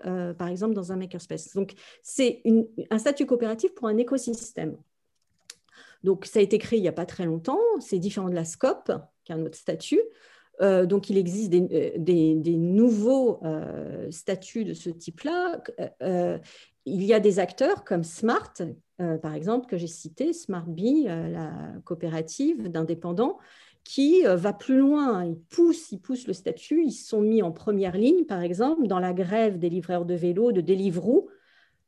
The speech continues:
qui, euh, le, le, en Belgique, le premier conflit, ça a été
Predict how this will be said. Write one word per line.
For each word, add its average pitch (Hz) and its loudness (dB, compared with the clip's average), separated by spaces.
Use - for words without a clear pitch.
qui, 240 -2
euh, 175 2
le, 175 2
le, 170 -4
en 185 2
Belgique, 190 4
le 180 -2
premier 220 4
conflit, 214 0
ça - -6
a - -2
été 277 -2